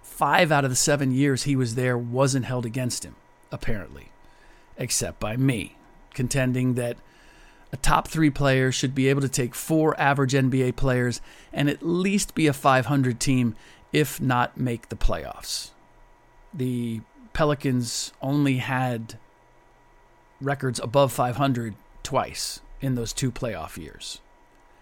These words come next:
That's a far cry from what, say, Kevin Garnett did in Minnesota, not only making them a perennial team winning fifty games, but also making the playoffs just about every year.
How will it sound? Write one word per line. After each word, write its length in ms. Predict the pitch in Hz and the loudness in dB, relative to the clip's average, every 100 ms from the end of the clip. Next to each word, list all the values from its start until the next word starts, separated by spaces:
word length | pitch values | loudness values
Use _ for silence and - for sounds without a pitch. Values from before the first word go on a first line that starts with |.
| _ - - - _ _ _ - | _ -20 -20 -20 _ _ _ -16
That's 480 | 107 107 131 - | -8 -4 -2 -2
a 60 | 135 | -4
far 300 | - 151 147 | 2 4 4
cry 320 | - 135 120 | 4 -2 -2
from 400 | 120 123 120 110 | -4 -2 -2 -2
what, 260 | 127 127 - | -2 -4 -4
say, 540 | - 127 120 120 117 - - | -4 -2 -2 -4 -6 -10 -4
Kevin 340 | 151 131 127 | 0 2 2
Garnett 480 | 123 127 135 135 127 | 0 0 0 0 -4
did 280 | 123 117 120 | -6 -6 -8
in 220 | 120 117 | -6 -6
Minnesota, 640 | 117 110 - 110 92 64 - - - - | -4 -2 -2 -2 -8 -14 -20 -20 -20 -10
not 220 | 139 139 | 0 4
only 180 | 143 131 | 4 2
making 360 | 123 123 117 123 | 0 -2 -4 -4
them 180 | 123 120 | -4 -6
a 60 | |
perennial 480 | - 120 123 123 117 | -8 -6 -4 -2 -4
team 420 | - 131 123 110 - - - - - | -4 -2 0 -2 -8 -20 -20 -18 -6
winning 460 | 127 131 127 117 - | 0 0 0 -4 -8
fifty 340 | - 151 139 | -4 -4 -2
games, 500 | 120 127 123 113 113 | -4 -2 -4 -4 -8
but 680 | 135 120 113 107 - - - - _ _ _ - - | -8 -8 -8 -8 -8 -8 -10 -20 _ _ _ -20 -6
also 360 | 123 127 - 113 | -4 -2 -2 -4
making 380 | 113 117 113 | -4 -6 -8
the 60 | 107 | -8
playoffs 760 | - 127 120 92 90 - - - - - | -4 -2 -2 -6 -6 -6 -6 -10 -20 -6
just 240 | 127 - | -4 -4
about 200 | - 98 | -6 -8
every 220 | 95 92 | -8 -12
year. 320 | 92 95 69 | -12 -12 -14